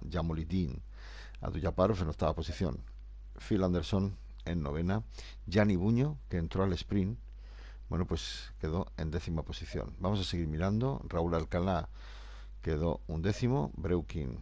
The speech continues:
décimo segundo, Jesper Esquivi. Y bueno, Dainens no ha entrado entre los quince primeros y sin Kelly tampoco. Así que no hemos cumplido el objetivo. Pero bueno, hemos logrado meter, ya ven, entre los veinte primeros, bueno, pues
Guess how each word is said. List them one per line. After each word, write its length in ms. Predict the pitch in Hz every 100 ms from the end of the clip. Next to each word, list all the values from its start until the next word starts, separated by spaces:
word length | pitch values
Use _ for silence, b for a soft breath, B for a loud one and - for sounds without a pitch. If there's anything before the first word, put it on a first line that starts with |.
| -
décimo 360 | - 80 - 69
segundo, 680 | - 90 135 131 131 64 -
Jesper 360 | - - - -
Esquivi. 580 | - 123 127 131 135 - B B B B B B -
Y 80 |
bueno, 260 | 85 87 - - - - - - - - - - - - -
Dainens 720 | 95 104 101 104 107 104 95 87
no 100 | 87
ha 40 |
entrado 280 | 82 98 78
entre 140 | 76
los 100 | 80
quince 280 | - 92 101
primeros 440 | 92 95 92 - -
y 80 | 92
sin 240 | - 80
Kelly 280 | 80 90 80
tampoco. 500 | 73 73 - 85 - - -
Así 240 | 78 - -
que 180 | 92
no 180 | 76 82
hemos 220 | 82 80
cumplido 540 | - 85 - 92 98 - - - - - -
el 200 | 98 78
objetivo. 580 | - - - 87 - - B B B B B -
Pero 160 | 85
bueno, 220 | 101 127 -
hemos 220 | 92 95
logrado 220 | 95 92
meter, 420 | 90 85 107 62 - - 80
ya 180 | 80 82
ven, 260 | 107 123 - - B B B B B - - -
entre 200 | 80 80
los 120 | 85
veinte 220 | 92 87 95
primeros, 420 | 85 90 98 95
bueno, 200 | 85 104
pues 520 | - - - -